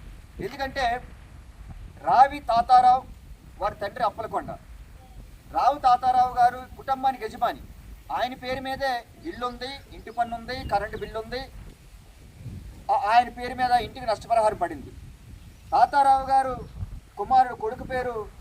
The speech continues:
నాగేశ్వరరావు, నాగేశ్వరరావుకి తాతారావుకి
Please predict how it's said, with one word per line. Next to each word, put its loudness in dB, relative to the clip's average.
నాగేశ్వరరావు, -4
నాగేశ్వరరావుకి 2
తాతారావుకి 2